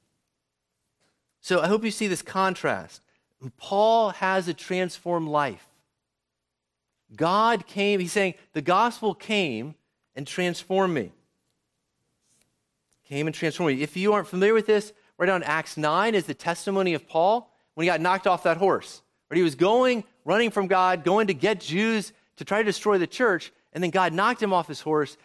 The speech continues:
and Jesus spoke to him and said, "This is Jesus, the one you're persecuting," right?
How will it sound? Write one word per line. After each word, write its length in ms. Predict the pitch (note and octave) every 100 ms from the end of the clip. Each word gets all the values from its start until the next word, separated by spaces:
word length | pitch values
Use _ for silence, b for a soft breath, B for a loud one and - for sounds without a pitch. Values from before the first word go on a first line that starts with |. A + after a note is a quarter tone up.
| b
and 140 | C#3+
Jesus 360 | B2+ A3 A#3 G3
spoke 360 | - B3+ C#4+ -
to 100 | B2
him 300 | G#2 F#2 C3+ _ _
and 120 | D3+
said, 300 | - G3 D#3+ - b b
"This 220 | B2 F#3+
is 140 | G3+ D3+
Jesus, 600 | C#3+ D4+ C#4 F3 - - _ _ _
the 80 | C3+
one 160 | F#3 C4
you're 80 | C4+
persecuting," 680 | C#4+ - A3+ G3 C#3+ F2 - _ _ -
right? 260 | C3+ F#3+